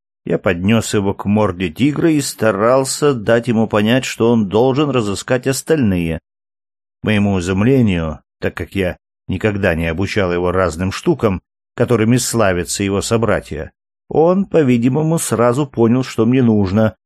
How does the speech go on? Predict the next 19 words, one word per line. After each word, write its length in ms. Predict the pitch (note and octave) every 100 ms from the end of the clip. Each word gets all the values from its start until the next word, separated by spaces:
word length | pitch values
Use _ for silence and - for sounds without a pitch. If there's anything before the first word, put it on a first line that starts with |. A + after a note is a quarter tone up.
| _ -
и, 60 |
пошарив 500 | - C3 B2 A#2 G#2+
кругом, 480 | - A2 A2 E3+ F3 - _ _
вскоре 340 | - - G3 C#3+
принёс 420 | C3 C#3+ D#3+ -
мне 260 | C#3+ D#3
другой 420 | B2 C3+ C#3+ A#2 F#2
довольно 400 | G#2+ A2 G#2+ A2
большой 380 | A#2+ A#2 A#2
клочок. 600 | A2 C3+ C3+ - E2+ - - _ _ _ _ _ _ _
Сделав 460 | F2+ G2+ F#2+ F2 B2
это, 260 | C3+ B2
он 280 | G2 F#2+ F#2+
приостановился, 1000 | - G2 F2 G2 F2+ F2+ B2 C3 F3 E3 - _ _
тыкаясь 480 | - C3 C3+ C3+ -
носом 500 | A#2+ B2+ B2 - C3
в 100 | G#2
мою 280 | G2+ C3+ B2
руку, 480 | C3 B2+ C#3 C3+